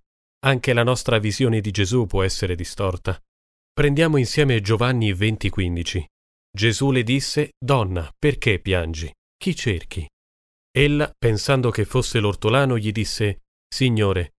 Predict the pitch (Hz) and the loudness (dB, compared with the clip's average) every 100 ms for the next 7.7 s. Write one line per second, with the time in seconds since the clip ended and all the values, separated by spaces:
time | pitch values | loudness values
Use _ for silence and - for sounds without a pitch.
0 | _ - 143 - 147 131 120 - 127 123 | _ -2 -2 2 0 2 -2 0 -2 0
1 | 110 127 127 120 - 131 156 147 131 117 | -2 0 -2 -2 -8 -2 0 0 0 0
2 | 113 110 98 95 87 - 95 76 _ 117 | 0 0 0 -2 -4 -4 -6 -8 _ -2
3 | 104 110 113 107 110 110 110 95 - _ | 0 0 0 0 -2 -2 -2 -4 -6 _
4 | _ _ _ _ _ _ _ _ _ 135 | _ _ _ _ _ _ _ _ _ -4
5 | 143 175 147 120 - 101 92 117 - 104 | 0 2 2 0 0 -4 2 0 2 0
6 | 98 123 - 104 98 92 98 95 - 117 | 2 0 4 2 2 -2 -2 -2 -2 0
7 | 110 95 95 98 95 110 | 0 0 -2 -2 0 0